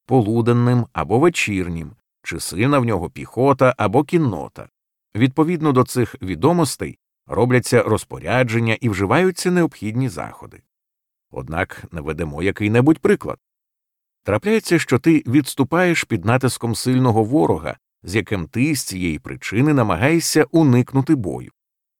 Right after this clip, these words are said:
Відходячи, ти опиняєшся біля берега річки,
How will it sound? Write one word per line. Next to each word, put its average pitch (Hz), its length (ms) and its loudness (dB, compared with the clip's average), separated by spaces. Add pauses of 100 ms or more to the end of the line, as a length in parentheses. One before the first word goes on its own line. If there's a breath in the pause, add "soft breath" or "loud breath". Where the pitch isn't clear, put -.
(220)
Відходячи, 120 760 0
ти - 180 -12
опиняєшся 117 720 0
біля 117 280 4
берега 123 400 4
річки, 101 540 -4